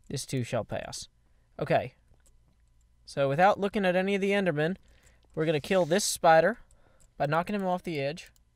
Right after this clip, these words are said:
Where is he? By that spider. Okay, great. Now, we're gonna hack away at this. And let's see what we got in here. Oh, that's probably gonna be spider spawners.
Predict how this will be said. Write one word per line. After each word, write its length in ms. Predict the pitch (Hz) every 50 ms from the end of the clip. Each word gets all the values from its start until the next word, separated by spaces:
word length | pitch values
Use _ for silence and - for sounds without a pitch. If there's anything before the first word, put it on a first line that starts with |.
| _ _ _
Where 200 | - - 143 143
is 100 | 135 131
he? 100 | 135 147 - - - - - - - - _ _ _ _ _ _ _ _ _ _ - _ _ _ _ _ _ _ _ _ _
By 160 | 131 131 139
that 160 | 135 135 123
spider. 420 | - - - 135 127 117 110 123 - _ _ - _ _ _ _ _ _ _ _ _ _ _ _ _ _ -
Okay, 200 | - 135 156 135
great. 280 | 120 127 123 110 80 - - _ - _ _ _ _ _ - - - -
Now, 320 | 160 160 170 175 180 190 - - - - _ - - -
we're 160 | - 151 147
gonna 140 | 143 139 131
hack 300 | 131 139 180 185 185 -
away 180 | 180 165 147 120
at 120 | 107 -
this. 360 | - 156 139 127 151 - - - - - _ - - _ _ _ _ _ _ _ - - - - - - - - - - - - - - _ _ _ _ _ _ _ _ _ _ - _ - _ - _ _ _ _ _ _
And 260 | - 135 131 131 135 143
let's 140 | 160 165
see 140 | - - 190
what 80 | 175 147
we 80 | 151
got 180 | 147 156 156 123
in 60 | 113
here. 340 | 131 151 156 139 107 73 - - _ _ _ _ _ _ _ _ _ - _ _ _
Oh, 220 | - 139 139 131 120
that's 180 | 127 143 143
probably 240 | - - 190 196 190
gonna 140 | 180 180 170
be 80 | 139 123
spider 340 | - - 151 143 139 127
spawners. 540 | 110 - - 123 110 101 87 65 123 - -